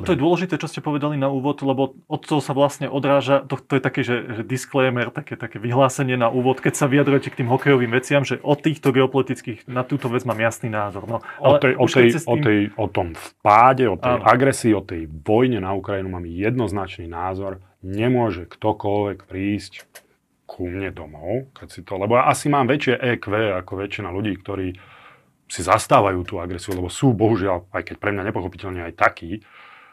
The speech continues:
Speaker 2: ale asi mám väčší emocionálny, emocionálnu schopnosť sa vžiť do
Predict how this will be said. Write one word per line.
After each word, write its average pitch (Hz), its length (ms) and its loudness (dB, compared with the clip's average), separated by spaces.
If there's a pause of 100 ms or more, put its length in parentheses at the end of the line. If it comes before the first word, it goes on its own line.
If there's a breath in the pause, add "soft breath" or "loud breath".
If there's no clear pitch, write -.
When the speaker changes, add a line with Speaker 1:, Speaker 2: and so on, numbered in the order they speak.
(240 loud breath)
Speaker 2:
ale 98 240 0
asi 113 240 2
mám 113 160 2
väčší 113 560 -2 (320)
emocionálny, 110 1200 -4
emocionálnu 110 720 -2
schopnosť 110 640 -2
sa 101 160 -4
vžiť 98 320 0
do 95 320 -4